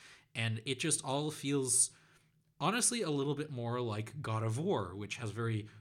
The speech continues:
like, the combat isn't very fast, but it's very weighty and satisfying, and you really feel like you're having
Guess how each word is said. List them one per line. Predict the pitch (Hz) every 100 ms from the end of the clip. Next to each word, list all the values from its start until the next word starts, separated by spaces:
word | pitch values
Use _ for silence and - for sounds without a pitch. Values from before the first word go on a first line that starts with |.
| - 113 - -
like, | 143 117 -
the | 123
combat | 120 175 165 131
isn't | 127 120
very | 113 117 95
fast, | - - - - 127 175 - - - - - _
but | 117
it's | 113
very | 120 120 117
weighty | 98 110 143 123 98 90
and | 87
satisfying, | - - 104 120 117 - 95 92 95
and | 98
you | 107 107 107 - - 110
really | 131 165
feel | 139 135 135
like | 120 117
you're | 113
having | 113 110